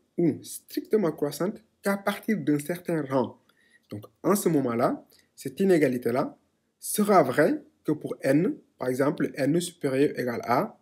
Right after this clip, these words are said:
à N zéro. Par exemple, ça peut être un, ça peut être deux, et cetera. Donc, tout va dépendre de l'exercice. Ok ? Ici, nous donnons une définition d'une manière générale et notre suite est supposée être définie, euh, dans n tout entier. Donc, passons maintenant à la caractérisation d'une suite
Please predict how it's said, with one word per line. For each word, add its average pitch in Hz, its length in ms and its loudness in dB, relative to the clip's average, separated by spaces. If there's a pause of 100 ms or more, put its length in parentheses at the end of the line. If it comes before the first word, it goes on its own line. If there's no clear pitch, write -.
à 120 160 -6
N 131 160 2
zéro. 110 340 -4 (380)
Par - 80 -10
exemple, 131 160 0
ça 131 120 0
peut 120 100 -2
être 113 200 -6
un, 127 160 0
ça 147 140 -2
peut 120 140 -6
être 113 100 -6
deux, 135 220 0
et - 80 -8
cetera. 107 440 -8 (140)
Donc, 107 260 -12
tout 175 120 -4
va 160 160 2
dépendre 147 340 -2
de 131 80 -4
l'exercice. 123 640 -6 (380)
Ok ? 104 180 -6 (480)
Ici, 151 240 -2
nous 147 100 4
donnons 151 280 4
une 127 140 -2
définition 135 440 -2
d'une 120 180 -2
manière 127 380 -2 (160)
générale 117 560 0 (320)
et 120 80 -4
notre 165 300 2
suite - 360 -10
est 139 80 -4
supposée 135 540 -2
être 139 160 -4
définie, 127 560 -4 (280)
euh, 113 560 -2
dans 123 280 -4
n 143 180 0
tout 113 240 -6
entier. 120 400 -4
Donc, 113 220 -12 (100)
passons 202 260 0
maintenant 170 440 0 (140)
à 131 100 -2
la 127 100 -2
caractérisation 147 880 -4
d'une 131 220 -4
suite - 220 -16